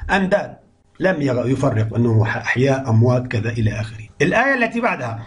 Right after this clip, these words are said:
انتبهوا، نحن الآن وصلنا إلى الآية الثانية والثلاثين. ال-، من ال-، الآية الثانية والثلاثين إلى الآية أربعة وأربعين، إلى،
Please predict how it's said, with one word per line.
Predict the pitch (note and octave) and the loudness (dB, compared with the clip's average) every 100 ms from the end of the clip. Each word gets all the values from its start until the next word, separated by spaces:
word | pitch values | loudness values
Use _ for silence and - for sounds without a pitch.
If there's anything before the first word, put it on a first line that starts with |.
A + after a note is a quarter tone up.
| - F3+ | -4 0
انتبهوا، | C#4 C#4 A3 | 2 0 -2
نحن | F#3+ G3 | -2 -2
الآن | G3+ A3 C4 | 0 2 2
وصلنا | A#3 A3 B3+ A#3+ | 2 0 0 0
إلى | A3 G#3+ | 0 0
الآية | G#3+ B3+ C4 C4 B3 - - _ _ _ - | 0 2 4 2 -2 -8 -18 _ _ _ -4
الثانية | G3 - C4 B3+ | -2 0 0 2
والثلاثين. | G#3 F3+ E3 D3+ A#2 A2+ A2 - - _ - | 0 2 0 0 -2 -2 -4 -6 -18 _ 0
ال-، | F#3 G#3+ | 2 4
من | C4+ | 4
ال-، | C4+ C4 B3+ | 4 2 0
الآية | B3 B3 B3+ C4+ A3+ | 0 0 2 2 2
الثانية | G#3 C#4+ C#4+ C4+ | 0 0 0 2
والثلاثين | A#3+ - A3+ G#3+ G3 F3 D3 A#2 - - _ - | 0 0 0 0 0 -4 -4 -6 -12 -20 _ 0
إلى | A3 A3 | 4 4
الآية | G#3+ G#3+ A3+ D4 C4 A3 G3 - | 2 -2 2 2 4 0 -2 0
أربعة | C4 D4+ C#4 A#3+ | 2 2 2 0
وأربعين، | A3 G#3+ F#3 E3+ F3+ G3+ - - | 0 -2 0 0 0 -4 -6 -4
إلى، | G#3 A3 A3+ | 2 4 4